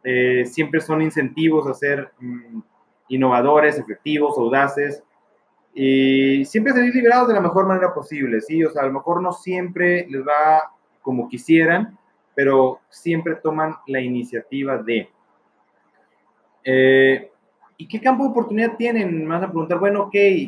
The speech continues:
ya es así esa persona, ¿y qué? O sea, ¿qué ca-, qué, qué gano con tener esa, eh, con ser proactivo? ¿Qué gano con tener esas características? ¿Qué gano con, con entrenarme para poder ser, eh, una persona proactiva?".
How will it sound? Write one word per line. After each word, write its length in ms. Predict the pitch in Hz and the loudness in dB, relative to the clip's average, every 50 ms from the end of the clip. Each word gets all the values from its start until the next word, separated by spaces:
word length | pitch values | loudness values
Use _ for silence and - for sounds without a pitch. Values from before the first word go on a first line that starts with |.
| - - _ _ _ _ _ _ 131 | -8 -14 _ _ _ _ _ _ -6
ya 180 | 135 170 170 | -2 0 0
es 120 | 180 180 190 | 0 -2 -4
así 280 | 185 185 - 190 190 | -8 -8 -2 0 0
esa 180 | 185 180 196 190 | 0 0 0 -4
persona, 1120 | 190 170 - - 180 180 180 185 185 185 180 180 180 180 180 180 175 175 175 170 165 - _ _ _ _ _ | -6 -8 -8 -4 -2 0 2 2 0 0 -2 -2 0 0 0 0 -2 -2 -4 -6 -8 -12 _ _ _ _ _
¿y 280 | - 139 139 139 135 - _ _ | -12 -10 -8 -8 -10 -12 _ _
qué? 260 | - 190 190 185 175 | -2 0 0 0 0
O 60 | 160 156 | -2 -4
sea, 120 | - 156 | -6 -10
¿qué 160 | - 175 170 | -14 -16 -8
ca-, 300 | - - 190 185 185 185 _ | -4 -2 -2 -2 -4 -6 _
qué, 320 | - 190 185 180 175 175 - | -8 -6 -4 -4 -6 -6 -6
qué 100 | 190 185 | -6 0
gano 380 | 180 196 196 196 190 175 160 - | 2 4 4 4 2 0 -4 -6
con 140 | 156 139 131 | -8 -10 -10
tener 280 | - 139 147 147 151 | -8 -6 -4 -2 0
esa, 440 | 156 151 - - 147 139 123 123 - - - _ _ _ _ _ _ _ _ | 0 -2 -2 -2 -2 -2 -2 -2 -6 -8 -16 _ _ _ _ _ _ _ _
eh, 260 | 135 139 139 135 135 139 | -2 0 0 0 0 0
con 160 | 147 143 139 | -2 -2 -2
ser 220 | - 175 170 156 - | 0 0 0 0 0
proactivo? 680 | 165 170 151 - - - 170 175 165 143 131 120 - | -2 -2 -4 -4 -6 -4 -2 0 0 2 0 0 0
¿Qué 100 | - 160 | 0 0
gano 240 | 165 165 170 165 170 | 0 0 -2 -4 -4
con 160 | 151 139 127 | -6 -8 -6
tener 260 | - 135 139 147 151 | -6 -6 -6 -6 -6
esas 200 | 156 151 156 - | -6 -8 -12 -12
características? 760 | - 143 123 - - 127 123 135 135 135 - 113 - 117 113 - | -10 -8 -8 -8 -8 -8 -6 -6 -6 -6 -10 -14 -16 -16 -14 -10
¿Qué 100 | - 151 | -8 -4
gano 420 | 147 160 165 175 180 180 175 170 170 | 0 2 2 2 2 2 0 -2 -2
con, 200 | 156 139 131 - _ _ _ _ - | -2 -4 -4 -6 _ _ _ _ -4
con 160 | 135 135 135 | 0 2 2
entrenarme 840 | 131 131 127 131 135 131 135 139 147 165 180 190 202 202 190 165 156 | 2 2 0 0 0 0 0 2 2 2 2 2 2 0 -2 -4 -4
para 340 | - 139 127 123 120 - | -4 -2 -2 -2 -4 -4
poder 260 | - 123 123 123 120 120 | -4 -4 -2 -2 -2 -4
ser, 260 | - 123 120 - - _ _ _ | -6 -8 -8 -8 -10 _ _ _
eh, 440 | - 104 104 101 101 101 98 95 95 _ _ _ _ _ _ _ _ - | -12 -10 -8 -8 -6 -6 -6 -8 -10 _ _ _ _ _ _ _ _ -8
una 220 | 135 151 151 - | -6 -6 -4 -2
persona 560 | - 135 123 - - 143 143 143 143 143 - - | -2 -2 -2 -2 -2 -2 0 0 0 0 -2 -2
proactiva?". 640 | - 123 120 120 - 147 156 147 139 131 123 123 | -2 -2 -2 -2 -6 -6 -2 0 0 0 0 -2